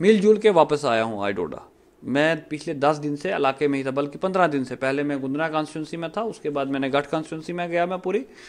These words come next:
लोगों को ये पूरी समझ है, चाहे वो मेरा हिंदू भाई हो, चाहे, अ, मुसलमान भाई हो या कहीं सिख भाई हो। सिख तो बहुत कम है यहाँ पे। तो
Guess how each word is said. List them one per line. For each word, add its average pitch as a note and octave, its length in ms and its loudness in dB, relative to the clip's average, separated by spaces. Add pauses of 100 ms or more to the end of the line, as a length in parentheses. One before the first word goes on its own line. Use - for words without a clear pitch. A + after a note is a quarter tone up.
(360)
लोगों G3+ 280 6
को A3+ 120 10
ये A3 160 4
पूरी A#3 240 2
समझ F3 320 0
है, D3 100 -2
चाहे E3+ 240 2
वो G3+ 140 4
मेरा G3+ 180 4
हिंदू F#3 280 8
भाई G#3+ 240 8
हो, B3 140 6
चाहे, F#3 340 0
अ, D#3 160 6
मुसलमान E3+ 480 0
भाई D3+ 160 6
हो D#3 120 0
या D#3+ 160 2
कहीं D3+ 220 0
सिख D3 200 -4
भाई D3 240 2
हो। B2 180 -4 (380)
सिख F3 300 0
तो F3+ 80 4
बहुत D#3+ 240 0
कम E3+ 220 4
है D#3 140 0
यहाँ C3+ 180 -2
पे। F3+ 180 -10 (500)
तो - 360 8